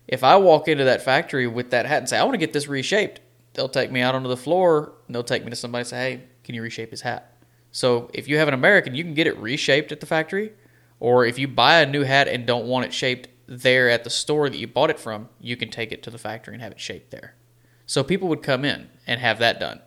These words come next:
Sometimes it was just people that were passing by, or sometimes it was people who made the trip specifically for it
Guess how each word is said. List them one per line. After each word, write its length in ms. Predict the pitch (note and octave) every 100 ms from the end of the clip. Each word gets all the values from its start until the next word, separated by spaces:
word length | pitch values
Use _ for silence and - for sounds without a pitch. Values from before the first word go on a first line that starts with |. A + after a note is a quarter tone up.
| _ _ _
Sometimes 380 | - B2 B2 A#2+
it 40 |
was 140 | A#2+ A#2+
just 160 | A#2+
people 200 | - B2+
that 60 | A#2+
were 80 | A2+
passing 400 | - A2+ A2+ G#2+
by, 300 | G#2+ B2+ D3
or 180 | G#2+ A2+
sometimes 420 | B2 A#2 A#2 A2+
it 60 | F#2+
was 100 | A2
people 400 | - A#2+ A#2+ A#2+
who 120 | A2+
made 300 | A2 A2+ A#2
the 60 |
trip 280 | A2+ B2+ G#2+
specifically 540 | - A#2+ - - F#2 -
for 500 | - - A#2+ B2+
it 100 | D3+